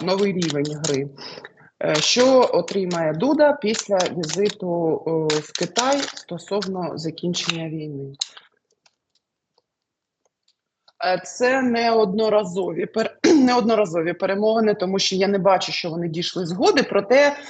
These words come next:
знаєте, ніби як кожна сторона висловила свою думку і пішла думати над тим, як втілити і як дійти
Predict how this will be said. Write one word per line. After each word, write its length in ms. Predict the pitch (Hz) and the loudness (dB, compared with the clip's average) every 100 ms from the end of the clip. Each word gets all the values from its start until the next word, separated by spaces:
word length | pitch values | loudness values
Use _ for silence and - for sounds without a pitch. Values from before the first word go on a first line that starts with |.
| - | -10
знаєте, 340 | 185 269 339 226 | 0 2 2 2
ніби 300 | 247 208 226 | 2 2 2
як 220 | 220 - | 2 0
кожна 360 | 247 247 220 214 | -2 0 0 -2
сторона 500 | 214 220 226 294 262 | 0 0 4 4 4
висловила 580 | 233 - 214 190 185 | 0 -2 -2 0 0
свою 400 | 185 190 202 202 | -2 -2 0 2
думку 500 | 196 320 370 - 190 | 2 4 2 0 -2
і 180 | 190 185 | 0 -2
пішла 420 | 180 202 - 247 | 0 0 4 4
думати 500 | 196 277 302 220 208 | 4 2 2 0 0
над 280 | 190 196 190 | -2 -2 -2
тим, 220 | 254 247 | -2 0
як 260 | 202 208 208 | 2 2 0
втілити 640 | - - 285 240 - 196 | -12 -4 -2 -2 -2 -4
і 140 | 185 180 | -2 2
як 240 | 214 202 | 2 2
дійти 480 | 170 185 180 254 | -4 -6 -2 0